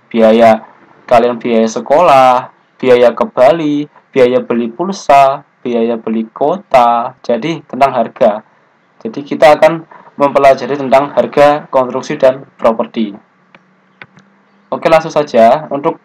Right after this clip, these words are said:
K D atau kompetensi dasar yang pertama, yaitu tiga titik satu, memahami jenis-jenis pekerjaan pada pelaksanaan konstruksi bangunan gedung. Empat titik satu, menyajikan jenis-jenis pekerjaan pada pelaksanaan konstruksi bangunan gedung.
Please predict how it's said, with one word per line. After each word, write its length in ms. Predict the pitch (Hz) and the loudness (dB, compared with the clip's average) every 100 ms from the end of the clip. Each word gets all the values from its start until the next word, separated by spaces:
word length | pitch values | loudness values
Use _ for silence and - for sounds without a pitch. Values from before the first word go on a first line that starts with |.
| _ | _
K 60 | - 147 | -2 -2
D 60 | - 113 113 - | -4 -6 -6 -4
atau 320 | 113 113 127 120 | -4 0 -4 0
kompetensi 480 | 135 131 135 135 - | -2 0 -6 -8 -10
dasar 300 | 113 127 120 | -12 -10 -10
yang 80 | |
pertama, 400 | 113 123 110 110 - _ _ - - - | -2 -2 0 -4 -8 _ _ -20 -20 -8
yaitu 400 | 123 131 165 175 - _ _ _ - _ _ _ | -8 -4 -6 -6 -16 _ _ _ -20 _ _ _
tiga 240 | 165 151 | -4 0
titik 240 | 160 151 147 | 0 0 2
satu, 320 | 147 - 180 | 2 2 -2
memahami 480 | 170 147 143 156 165 | 0 0 0 -4 -8
jenis-jenis 500 | 139 139 - 135 135 | -10 -10 -8 -8 -8
pekerjaan 400 | - 131 - 127 | -8 -4 -2 -2
pada 240 | 123 120 113 | -2 -4 -2
pelaksanaan 480 | 123 120 120 120 120 | -6 -4 -8 -8 -10
konstruksi 400 | 120 123 - - | -12 -12 -12 -10
bangunan 320 | 117 113 110 | -6 -6 -8
gedung. 320 | - 143 185 - _ - - - - - - 135 | -6 -4 -4 -12 _ -20 -20 -20 -20 -20 -16 -4
Empat 240 | 135 147 | 0 0
titik 160 | 139 131 | 0 0
satu, 320 | 131 131 156 | -2 0 -6
menyajikan 480 | 151 139 123 131 147 | -6 -6 -4 -4 -4
jenis-jenis 480 | 131 135 131 135 - | -8 -8 -8 -12 -10
pekerjaan 380 | 131 113 117 123 | -12 -8 -8 -6
pada 240 | 113 127 | -8 -8
pelaksanaan 400 | 127 120 123 135 | -8 -8 -12 -10
konstruksi 320 | 120 113 123 | -14 -14 -10
bangunan 240 | 113 113 110 | -8 -8 -6
gedung. 300 | 110 107 | -4 -4